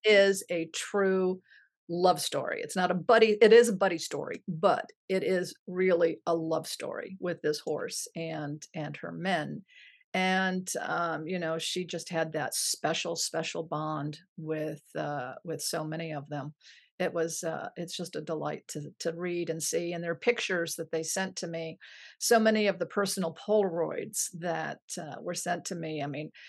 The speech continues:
every time I'd get an envelope, I'd, you know, tear it open so quickly, and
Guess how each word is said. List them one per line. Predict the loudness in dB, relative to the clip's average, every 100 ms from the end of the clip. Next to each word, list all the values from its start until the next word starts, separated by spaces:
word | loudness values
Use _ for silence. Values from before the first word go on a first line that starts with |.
| -2
every | 4 6
time | 6 2
I'd | 2
get | 2 0
an | 0
envelope, | -4 -2 -4 -4
I'd, | -6 -8 -14 _ -10
you | -8
know, | -6 -6
tear | -2 0
it |
open | 2 0 -4
so | -6
quickly, | -4 -6 -4
and | -6